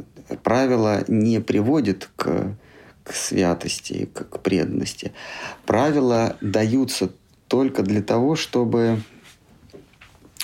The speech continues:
умиротворить наш ум. Когда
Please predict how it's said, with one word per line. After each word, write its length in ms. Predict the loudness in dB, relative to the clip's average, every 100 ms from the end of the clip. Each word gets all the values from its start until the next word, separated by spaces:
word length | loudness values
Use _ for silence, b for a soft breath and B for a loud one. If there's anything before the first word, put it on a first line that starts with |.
| B B B B B
умиротворить 760 | 0 2 4 2 2 2 2 0
наш 340 | 0 0 -2 0
ум. 320 | 2 2 0 -8 _ _ -20 -20 -20 _ -20 -20 _ _ _ _ _ _ _ -20 B B B
Когда 720 | -2 0 2 2 2 2 0